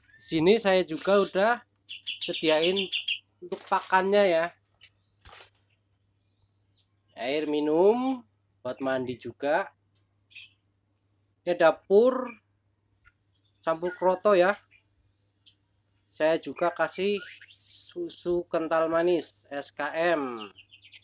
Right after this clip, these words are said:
karena dia makan madu juga, makan nektar. Saya kasih susu juga karena dia belum makan pur. Ini purnya saya kasih campur kroto ya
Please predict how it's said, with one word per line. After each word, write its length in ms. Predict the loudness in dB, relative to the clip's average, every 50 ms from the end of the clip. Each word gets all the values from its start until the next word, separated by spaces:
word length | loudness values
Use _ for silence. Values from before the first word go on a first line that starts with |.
| _ _ _
karena 240 | -12 -8 -8 -8 -6
dia 180 | -6 -6 -6 -6 -6
makan 320 | -6 -6 -4 -4 -4 -4
madu 320 | -4 -6 -6 -8 -10 -12 -14
juga, 640 | -14 -18 -20 _ -6 -2 -2 0 0 0 -2 -4 -6 -10 -14 -20 _ _ _ -20 -20 _ _ _ _ _ -20 -18 -18 -18 -16 -10
makan 480 | -6 -4 -4 -4 -4 -6 -6 -6 -6
nektar. 640 | -8 -10 _ _ -4 -2 0 2 2 2 2 0 -2 -6 -12 -18 _ -8
Saya 160 | -8 -8 -6
kasih 480 | -6 -8 -10 -10 -12 -14 -14 -14 -14 -14 -18
susu 400 | _ _ -20 -18 -14 -12 -12 -12
juga 480 | _ -14 -14 -6 -2 -2 -2 -2 -4 -8 _ _ _ _ -6
karena 400 | -6 -4 -2 0 0 2 2 2
dia 240 | 2 2 0 0 0
belum 320 | -4 -4 -2 -2 -4 -4
makan 240 | -4 -6 -6 -6 -8 _
pur. 480 | -2 2 2 4 4 2 2 0 -2 -8 -12 -16 -18 -20 _ _ _ _ _ _ _ _ _ _ _ _ _ _ _ _ _ _ _ _ _ _ _ _ -20 -20 _ _
Ini 160 | -10 -8 -8 -6 -4
purnya 400 | -4 -4 -2 0 0 0 0 -2
saya 320 | -2 -2 -2 -2 -2 -4
kasih 240 | -6 -10 -12 -12 -16 -16 -18 -20 _ _ -20 _ _
campur 400 | -6 -4 -4 -4 -4 -6 -8 -6
kroto 480 | -4 -2 -2 -2 -2 -2 -2 -2 0 0
ya 240 | -2 -4 -6 -8